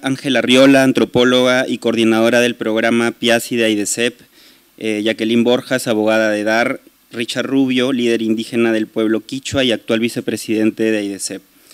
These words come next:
Los aquí presentes queremos poner en evidencia las vulneraciones a los derechos a la vida, integridad, territorio, entre otros consagrados en la Convención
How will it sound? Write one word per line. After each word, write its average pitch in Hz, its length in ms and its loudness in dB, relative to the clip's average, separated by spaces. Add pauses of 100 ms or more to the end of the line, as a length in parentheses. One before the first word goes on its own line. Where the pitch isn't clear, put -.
(460)
Los 120 220 -4
aquí 139 180 4
presentes 147 840 2
queremos 135 520 2
poner 123 300 2
en 131 100 2
evidencia 131 680 0
las 120 140 0
vulneraciones 117 720 0
a 123 40 0
los 113 140 2
derechos 113 400 0
a 110 60 -4
la 101 100 -6
vida, 127 540 0 (180)
integridad, 117 800 2
territorio, 117 880 -2
entre 113 260 -4
otros 120 280 -4
consagrados 117 680 0
en 117 120 0
la 110 100 0
Convención 117 920 -2